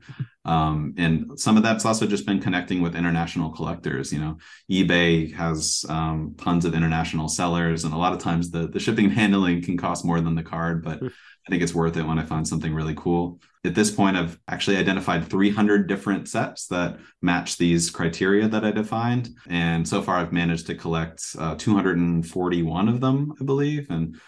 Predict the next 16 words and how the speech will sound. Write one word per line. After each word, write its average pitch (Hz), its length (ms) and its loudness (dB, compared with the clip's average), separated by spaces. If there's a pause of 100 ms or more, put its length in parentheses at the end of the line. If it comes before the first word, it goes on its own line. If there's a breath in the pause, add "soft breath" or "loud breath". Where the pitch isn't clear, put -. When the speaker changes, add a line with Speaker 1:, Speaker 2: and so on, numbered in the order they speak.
(180 loud breath)
Speaker 1:
hoping 85 300 0
that 80 180 0
number 82 380 0
continues 80 480 -4
to 85 80 -8
increase. 76 560 -6 (280)
Speaker 2:
Yeah, 135 280 0
some 190 240 -2
of 180 60 2
that 151 160 0
stuff 151 260 0
can 135 380 -2
really 143 320 2
be 131 200 -2
just 135 320 -6
a, 123 200 -4